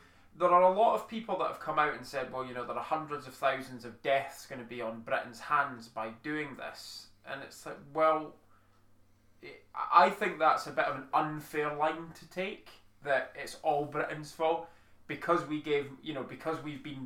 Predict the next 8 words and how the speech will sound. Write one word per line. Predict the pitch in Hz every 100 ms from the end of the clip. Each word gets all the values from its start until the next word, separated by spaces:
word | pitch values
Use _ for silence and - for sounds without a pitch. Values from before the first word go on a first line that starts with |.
| -
being | 175 160 151
generous, | 123 110 107 110 110 - -
if | 139
we're | 143 139
being | 143 135 120
slightly | - 143 135
less | 127 135 139 - 139
generous, | 123 113 107 113